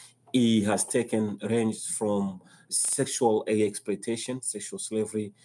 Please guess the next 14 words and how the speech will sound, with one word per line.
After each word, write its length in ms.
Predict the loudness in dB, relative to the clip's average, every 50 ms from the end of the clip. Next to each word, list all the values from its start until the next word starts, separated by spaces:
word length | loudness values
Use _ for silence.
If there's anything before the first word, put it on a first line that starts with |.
| -20 -20 _ _ _
to 140 | -4 -4 -2
human 320 | 0 2 2 4 4 2 2
trafficking, 600 | 0 -2 -2 -2 -4 -4 -4 -2 -2 -2 -2 -4
forced 420 | -8 -4 2 2 2 4 2 0
labor, 400 | 0 0 0 0 -2 -4 -6 -8 -10 _ _ _
child 300 | 0 2 2 2 2 2
labor, 400 | 0 -2 -2 -4 -6 -6 -8 -10 _ _ -20 -20 -20 -20 -20 -20 _ -12
forced 380 | -2 0 0 0 0 -2 0
prostitution, 960 | 2 4 4 4 4 2 0 -2 -4 -2 -2 -2 -2 -2 -4 -4 -4 -4 -8 -12 _ _ -20 -20 -20 _ -6
domestic 720 | 0 2 4 6 6 4 4 4 4 2 2 0 -4 -2 -2
servitude. 720 | 0 0 2 0 0 0 -4 -4 -4 -4 -4 -6 -8 -14 -20 _ -20 -20 -20 -20 -6 0
All 200 | 2 2 4 2
of 140 | 0 0 0
those 320 | 0 0 2 0 -2 -4